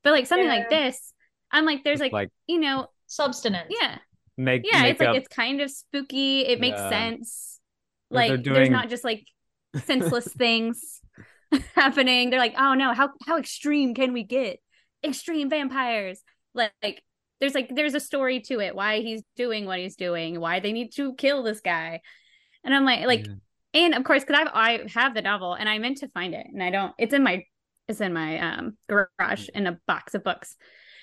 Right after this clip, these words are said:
Speaker 1: but I have the novel. And so I'm
Speaker 3: Mm-hmm.
Speaker 1: like, granted, I haven't read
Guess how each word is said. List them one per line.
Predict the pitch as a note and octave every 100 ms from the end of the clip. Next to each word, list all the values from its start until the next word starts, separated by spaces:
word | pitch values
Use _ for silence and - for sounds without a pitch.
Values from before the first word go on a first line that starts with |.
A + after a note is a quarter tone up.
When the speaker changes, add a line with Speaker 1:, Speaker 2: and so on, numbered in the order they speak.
| - -
Speaker 1:
but | A3 F#3+ - _ -
I | A3+
have | D4+ F#4+ A#3
the | A3
novel. | F#3 F3 F3
And | G#3 A3
so | A#3
I'm | G#3+
Speaker 3:
Mm-hmm. |
Speaker 1:
like, | G3+ F#3 - - A3
granted, | A3+ G#3+ F#3+
I |
haven't | G#3 F3+
read | F#3